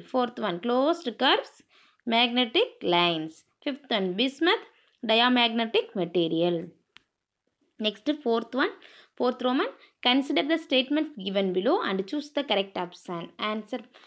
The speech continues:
இங்க ஃபோர் ஆப்ஷன் கொடுத்துருக்காங்கம்மா. ஏ, பி, சி, டின்னு ஃபோர் ஆப்ஷன் கொடுத்துருக்காங்க. இங்க கொஸ்டின்ஸ் கேட்டிருக்காங்க. இதுக்கு எந்த ஆன்சர் நம்ம பார்க்கலாம். ஓகேவா? First one, assertion. Iron fillings are concentrated more at the magnetic poles. Reason, the magnets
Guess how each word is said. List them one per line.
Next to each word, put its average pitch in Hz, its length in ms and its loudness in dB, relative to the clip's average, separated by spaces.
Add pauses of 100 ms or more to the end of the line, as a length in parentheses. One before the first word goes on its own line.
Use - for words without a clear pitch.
(180)
இங்க 226 220 -2
ஃபோர் 233 320 4
ஆப்ஷன் 247 340 -2
கொடுத்துருக்காங்கம்மா. 202 720 -2 (600)
ஏ, 226 80 4 (160)
பி, 233 120 -2
சி, 226 220 -6 (140)
டின்னு 247 240 0
ஃபோர் 196 300 2
ஆப்ஷன் 190 300 -4
கொடுத்துருக்காங்க. 185 540 -6 (220)
இங்க 220 220 -2
கொஸ்டின்ஸ் 214 440 -6
கேட்டிருக்காங்க. 190 420 -4
இதுக்கு 226 380 0
எந்த 208 140 -2 (100)
ஆன்சர் 202 340 -4
நம்ம 208 140 -2
பார்க்கலாம். 175 480 -2
ஓகேவா? 269 340 2 (520)
First 311 260 0
one, 214 200 2
assertion. 208 420 -2 (420)
Iron 311 260 4
fillings 277 380 2
are 240 160 0
concentrated 262 720 0
more 196 200 2
at 185 120 -8
the 196 100 2 (100)
magnetic 190 460 -2 (140)
poles. 226 260 0 (420)
Reason, 285 380 0 (100)
the 220 80 2
magnets 214 480 0